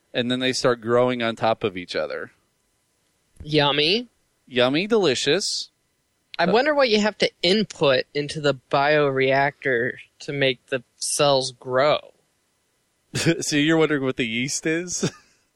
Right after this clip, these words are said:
Speaker 2: <laughs> Well, obviously you can't just put, like, a, a, the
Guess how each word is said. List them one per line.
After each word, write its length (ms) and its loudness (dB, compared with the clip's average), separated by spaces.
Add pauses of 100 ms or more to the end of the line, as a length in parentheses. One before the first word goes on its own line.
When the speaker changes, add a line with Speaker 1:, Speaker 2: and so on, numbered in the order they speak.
(580)
Speaker 2:
<laughs> 460 -2
Well, 640 2 (840)
obviously 800 -2
you 160 -6
can't 320 -2
just 260 -8
put, 280 0 (120)
like, 320 2 (640)
a, 160 0 (340)
a, 140 -6 (160)
the 300 2